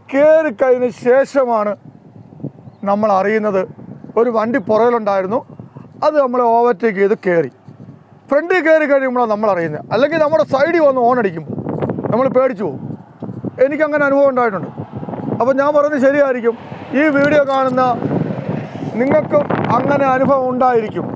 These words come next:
പെട്ടെന്ന് സൈഡ് മിറർ ശ്രദ്ധിക്കാൻ പറ്റിയില്ല, ഒരു വണ്ടി പെട്ടെന്ന് വന്ന് കയറി, ട്രെയിലർ ഫ്രണ്ടിൽ കയറിയപ്പോൾ അറിഞ്ഞ്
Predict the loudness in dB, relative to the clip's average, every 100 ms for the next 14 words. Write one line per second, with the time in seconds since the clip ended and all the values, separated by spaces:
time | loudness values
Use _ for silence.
0 | -8 -10 -14 -14 -14 -12 -12 -12 -14 -16
1 | -8 -2 -2 2 2 2 2 2 2 0
2 | 0 0 0 2 2 2 4 4 4 2
3 | 2 0 0 0 0 0 2 2 2 2
4 | 2 2 2 -2 -6 -18 -8 -2 -2 0
5 | 2 4 2 2 0 0 -4